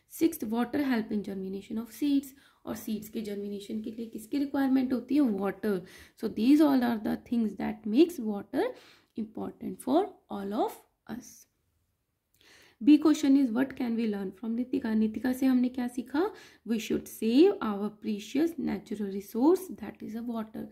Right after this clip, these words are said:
कि हमें अपना नेचुरल रिसोर्स को सेव करके रखना चाहिए, जो कि क्या है, वाटर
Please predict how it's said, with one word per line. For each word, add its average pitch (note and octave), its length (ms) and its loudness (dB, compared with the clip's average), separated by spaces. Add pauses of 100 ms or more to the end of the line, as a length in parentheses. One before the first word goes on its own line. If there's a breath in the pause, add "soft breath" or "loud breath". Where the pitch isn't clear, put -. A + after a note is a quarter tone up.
(380 loud breath)
कि A#3+ 100 -4
हमें G#3+ 420 0
अपना A3+ 420 -6
नेचुरल A3 380 -2
रिसोर्स G#3 360 -6
को A3+ 120 -12
सेव G#3 340 -8
करके A3 360 -2
रखना G#3+ 420 -2
चाहिए, A3 320 -2
जो - 160 -6
कि - 160 -8
क्या A3 240 -4
है, C#4+ 400 2 (500 loud breath)
वाटर G#3 420 -6